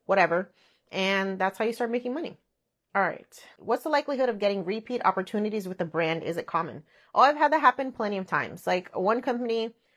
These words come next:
that I've worked with repeatedly on my food blog is Publix. So they're, um, like, a Southern-based supermarket chain, and I've worked with them at least, like, three or four times. So once you have that first opportunity to work with a brand,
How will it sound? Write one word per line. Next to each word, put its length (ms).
that 80
I've 120
worked 220
with 260
repeatedly 880
on 260
my 140
food 240
blog 180
is 100
Publix. 640
So 160
they're, 340
um, 500
like, 160
a 120
Southern-based 1000
supermarket 520
chain, 260
and 460
I've 80
worked 180
with 120
them 140
at 80
least, 180
like, 180
three 120
or 60
four 180
times. 480
So 380
once 300
you 220
have 200
that 220
first 180
opportunity 500
to 120
work 160
with 100
a 60
brand, 340